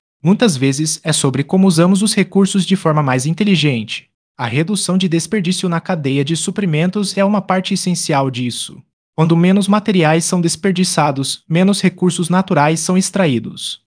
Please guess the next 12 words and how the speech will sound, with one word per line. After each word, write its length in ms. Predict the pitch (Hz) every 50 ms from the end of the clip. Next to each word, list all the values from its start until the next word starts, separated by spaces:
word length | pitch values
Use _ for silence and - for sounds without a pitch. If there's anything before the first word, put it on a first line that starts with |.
| _ _ -
Isso 200 | 175 151 - 156
ajuda 300 | 147 123 165 202 190 190
a 20 |
preservar 520 | - - 139 139 156 175 160 120 143 156
o 60 | 160 160
meio 280 | 147 131 123 123 123 127
ambiente 500 | 139 143 160 156 160 165 - - 151 -
e 120 | 180 175
a 40 | 165
reduzir 480 | 147 139 175 170 214 214 180 170 185 185 190
a 20 |
poluição. 640 | 180 185 175 175 190 185 - - 160 127 107 104